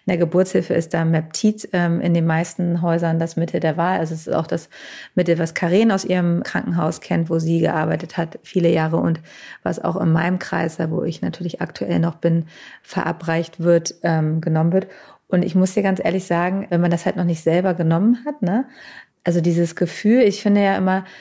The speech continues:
dass, also erstmal muss man da auch sehr vorsichtig sein. Also es ist so, gibt ja, wie gesagt, viele Hebammen, die, die sind da immer, die, das ist so eher, ich bin mit Meptid immer sehr vorsichtig, weil ich finde immer,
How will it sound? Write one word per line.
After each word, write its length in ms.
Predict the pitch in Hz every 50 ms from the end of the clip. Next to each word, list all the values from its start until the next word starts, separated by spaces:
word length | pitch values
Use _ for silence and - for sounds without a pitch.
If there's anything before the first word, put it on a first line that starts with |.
| - - - - _ _
dass, 460 | - 180 180 170 - - - - - -
also 200 | - 170 165 165
erstmal 280 | 170 175 170 - 185
muss 160 | 175 180 180 165
man 140 | 180 165
da 120 | 160 156 -
auch 60 | 165
sehr 160 | 160 - 160
vorsichtig 540 | 160 - 185 196 226 240 240 240 - 254 240
sein. 260 | - 254 262 277 277
Also 200 | 247 202 175 180
es 160 | 175 170 -
ist 140 | 185 170 -
so, 260 | - 175 170 170 165 165 - - - - - - -
gibt 200 | - 185 - -
ja, 160 | 180 170 165 160
wie 120 | 175 165
gesagt, 400 | 180 160 165 165 175 170 - -
viele 180 | - - 180 190
Hebammen, 320 | 180 185 175 175 170 165
die, 240 | 156 160 160 156 -
die 320 | - - 170 165 160 160
sind 160 | 156 165 160
da 140 | 165 165 151
immer, 180 | 160 160 156 156
die, 220 | 156 160 156 156
das 300 | 165 196 180 165 165 160 160
ist 100 | - -
so 200 | - 160 156 156
eher, 260 | - - - - -
ich 120 | - -
bin 200 | - 185 180 175
mit 120 | 170 170 170
Meptid 380 | 170 165 165 - - 190 185
immer 180 | 196 180 170 165
sehr 100 | 165 160
vorsichtig, 340 | 160 - 190 202 196 196 - - - - - - -
weil 160 | - 170 170
ich 100 | 175 - -
finde 440 | - - 208 202 208 214 220 208 202
immer, 480 | - - 185 180 180 180 175 180 180